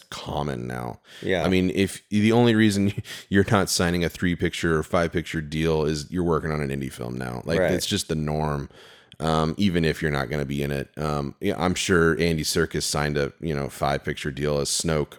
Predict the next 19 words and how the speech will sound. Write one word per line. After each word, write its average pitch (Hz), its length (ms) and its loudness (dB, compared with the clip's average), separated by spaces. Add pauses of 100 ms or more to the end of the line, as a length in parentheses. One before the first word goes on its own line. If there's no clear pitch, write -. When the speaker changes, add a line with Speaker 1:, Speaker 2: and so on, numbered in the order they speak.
(120)
Speaker 1:
but 71 320 -4
he 82 120 -4
got 76 220 -2
killed 69 220 -4
off, 69 240 -4
spoilers, 67 480 -6 (580)
uh, 73 240 0
in 76 60 0
The 73 80 0
Last 73 240 -2
Jedi, 73 420 2
um, 69 400 -4 (100)
un-, 73 380 -4
very 87 320 2
unceremoniously. 67 1000 -6
But, 73 280 -2 (800)
you 117 100 4
know, 107 240 4 (140)
I 98 160 -8